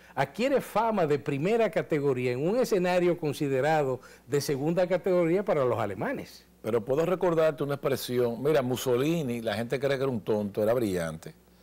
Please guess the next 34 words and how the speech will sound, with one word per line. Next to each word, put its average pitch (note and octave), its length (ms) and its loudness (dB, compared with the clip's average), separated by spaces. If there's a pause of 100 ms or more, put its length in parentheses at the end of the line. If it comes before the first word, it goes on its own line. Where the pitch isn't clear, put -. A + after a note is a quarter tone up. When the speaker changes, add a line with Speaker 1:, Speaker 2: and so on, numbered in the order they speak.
(600)
Speaker 2:
eh, F2+ 300 -8
era G#2+ 120 2
brillante, G2 580 -2 (160)
y B2 360 -2
en B2+ 160 0
una D3+ 140 2
ocasión, C3+ 600 -2 (300)
yo A#2 240 -2
leí D#3+ 140 4
alguna D3+ 260 0
entrevista A#2+ 540 -2
a A2 80 -6
Mussolini, G#2 460 -4
él A2+ 140 -4
le B2 80 0
dijo C3 140 -2
a - 20 -4
una C3 160 -2
periodista, G#2+ 680 -2 (1200)
"Hitler A#2+ 560 0 (440)
es F#2+ 120 -4
un C#3 120 -2
presidente, C3 680 -2
un B2+ 160 -2
jefe C#3+ 220 2
de C3+ 100 0
segunda A2 720 -4 (160)
en G2+ 140 -4
un G#2+ 120 -2
país A#2 240 0
de A#2+ 120 -2
primera G#2+ 420 -2
como F2+ 160 -8
Alemania. F2 520 -10